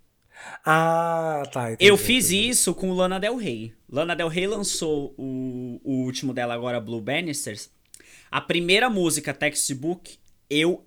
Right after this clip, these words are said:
Speaker 2: apaixonei. E-, eu acho que pra eu ouvir a segunda música, eu demorei umas duas semanas ouvindo Textbook.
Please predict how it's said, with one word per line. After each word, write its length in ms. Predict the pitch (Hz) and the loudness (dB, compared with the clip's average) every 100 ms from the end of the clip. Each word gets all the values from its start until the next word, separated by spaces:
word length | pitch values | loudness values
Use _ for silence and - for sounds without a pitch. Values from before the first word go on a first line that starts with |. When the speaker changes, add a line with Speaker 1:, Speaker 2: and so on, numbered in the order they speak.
| - | -2
Speaker 2:
apaixonei. 1080 | 160 202 - 202 202 - 240 208 151 147 - | -2 -2 -4 -4 -4 -4 -4 -2 -2 -4 -6
E-, 140 | 160 - | -12 -2
eu 160 | 156 | 2
acho 240 | 170 196 233 | 4 2 0
que 340 | 226 175 156 - - _ _ _ | -2 -2 -2 -10 -20 _ _ _
pra 140 | 175 | 2
eu 100 | 180 | 4
ouvir 260 | 185 170 170 | 6 4 4
a 60 | 180 | 4
segunda 480 | - 165 214 262 | 2 0 -2 0
música, 520 | 196 196 208 165 - 151 | 0 0 0 -2 -2 0
eu 100 | 156 | 2
demorei 320 | 175 180 185 | 2 2 0
umas 220 | 180 175 | 2 0
duas 260 | 143 226 269 | 0 0 0
semanas 520 | - 214 160 147 131 | 0 0 0 -2 -2
ouvindo 340 | 127 127 123 | -4 -4 -6
Textbook. 540 | 120 120 117 - 107 | -6 -8 -8 -12 -14